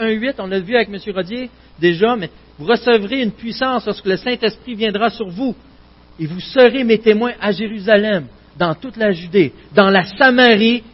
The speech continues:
et jusqu'aux extrémités de la terre. L'Évangile venait de pénétrer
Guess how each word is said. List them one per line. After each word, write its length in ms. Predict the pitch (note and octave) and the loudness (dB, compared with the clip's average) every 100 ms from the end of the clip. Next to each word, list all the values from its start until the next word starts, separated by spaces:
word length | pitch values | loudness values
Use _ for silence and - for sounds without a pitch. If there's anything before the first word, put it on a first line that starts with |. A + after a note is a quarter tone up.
| _ | _
et 120 | E3+ D3 | -6 -6
jusqu'aux 460 | D3 F3 - D3 | -6 -12 -14 -18
extrémités 1000 | C3 F#3 - - - E3 D#3 C3+ - C#3 C#3 B2 | -12 -12 -12 -20 -20 -20 -20 -20 -20 -20 -20 -20
de 80 | B2+ | -18
la 200 | B2 A#2 | -18 -20
terre. 180 | A#2 A2+ A2 - - - _ - _ _ _ _ _ _ _ _ | _ -20 -20 -20 -20 -20 _ -20 _ _ _ _ _ _ _ _
L'Évangile 520 | C3 D3 D3+ C#3 C3 | -14 -10 -10 -10 -12
venait 120 | A#2+ A2+ | -14 -16
de 140 | - | -18
pénétrer 520 | C#3 C3 A#2+ - A#2+ | -16 -16 -18 -20 -20